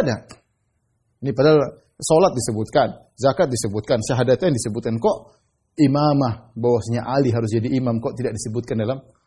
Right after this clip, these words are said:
Al-Quran? Ya, kalau itu memang rukun Islam atau rukun iman yang paling utama, yang mengingkarinya kafir,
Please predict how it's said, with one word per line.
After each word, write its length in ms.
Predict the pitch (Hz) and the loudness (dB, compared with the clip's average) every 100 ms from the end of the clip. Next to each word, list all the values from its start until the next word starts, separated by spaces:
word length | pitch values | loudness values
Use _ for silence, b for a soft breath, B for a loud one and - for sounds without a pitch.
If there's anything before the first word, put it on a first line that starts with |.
| _ | _
Al-Quran? 580 | - 98 - - 98 107 - _ 127 | -12 -12 -10 -8 -8 -8 -14 _ -16
Ya, 160 | 117 | -14
kalau 240 | 98 107 113 | -4 -2 -2
itu 80 | 113 | -2
memang 260 | 113 110 104 | 0 0 -2
rukun 240 | 110 110 | -6 -6
Islam 320 | 113 131 117 | -4 -6 -6
atau 80 | 110 | -6
rukun 240 | 107 123 113 | -8 -6 -4
iman 160 | 117 120 | -2 -2
yang 140 | 107 | -2
paling 160 | 107 120 | -2 -4
utama, 400 | 113 131 143 170 B B B | -4 0 0 0 B B B
yang 140 | 123 117 | -2 0
mengingkarinya 580 | 120 117 113 131 123 | -2 -2 0 0 0
kafir, 320 | 113 170 208 | 2 4 4